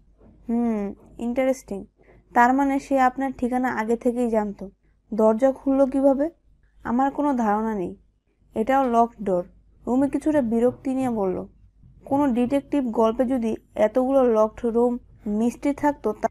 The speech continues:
তাহলে নির্ঘাত গল্পকারকে কাঁচা বলা হতো।" "কি বলেন রামেন্দ্র দা?" রামেন্দ্র কথাটায় মুচকি হাসলেন। "ওকে, তারপর তিনি আপনাকে বললেন যে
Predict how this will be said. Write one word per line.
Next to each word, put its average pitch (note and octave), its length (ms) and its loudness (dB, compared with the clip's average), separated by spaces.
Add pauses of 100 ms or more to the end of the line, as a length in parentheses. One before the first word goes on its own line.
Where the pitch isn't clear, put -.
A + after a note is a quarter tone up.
তাহলে A#3+ 320 4
নির্ঘাত C4 500 0
গল্পকারকে A3+ 840 2 (300)
কাঁচা A3+ 300 0
বলা A3 200 2
হতো।" F#3+ 300 -4 (540)
"কি C4 140 0
বলেন B3+ 300 0
রামেন্দ্র A3+ 440 -2
দা?" A#3 200 -2 (460)
রামেন্দ্র A#3 640 -2 (260)
কথাটায় B3 440 -2
মুচকি A#3 380 -6
হাসলেন। G3+ 480 -8 (520)
"ওকে, A3+ 340 -2 (260)
তারপর B3+ 360 4
তিনি C#4+ 240 -2
আপনাকে C#4+ 340 -2
বললেন B3 420 0
যে A3+ 180 0